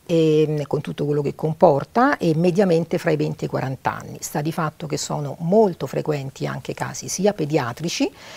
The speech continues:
che ultimamente anche un'evidenza notevole di, eh, forme di tipo un po' più dell'adulto, quindi anche fino agli oltre cinquanta anni.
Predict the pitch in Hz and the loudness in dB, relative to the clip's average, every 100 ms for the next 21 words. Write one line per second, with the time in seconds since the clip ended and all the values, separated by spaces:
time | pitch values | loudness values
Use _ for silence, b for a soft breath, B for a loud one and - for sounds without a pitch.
0 | B - 247 - 165 - 196 185 151 156 | B 6 6 8 -2 0 2 2 0 2
1 | 175 - 160 160 160 - 185 180 165 151 | 2 4 2 0 -2 2 4 2 0 -4
2 | 151 175 180 147 - 160 185 156 156 160 | -2 6 6 6 -2 -4 0 0 4 4
3 | 156 151 156 165 - 160 - 160 147 147 | 4 2 -2 -2 -4 -6 -4 -2 0 0
4 | 147 147 156 143 139 143 - 139 139 151 | -4 -6 -6 -6 -4 -4 -4 -4 0 4
5 | 208 143 - 135 143 147 160 156 - 160 | 4 4 -2 -4 -2 -2 0 -2 -2 -2
6 | 147 156 - 147 151 143 139 135 - 113 | 0 0 -2 -6 -6 -4 -4 -2 -2 -2
7 | 117 120 | -8 -12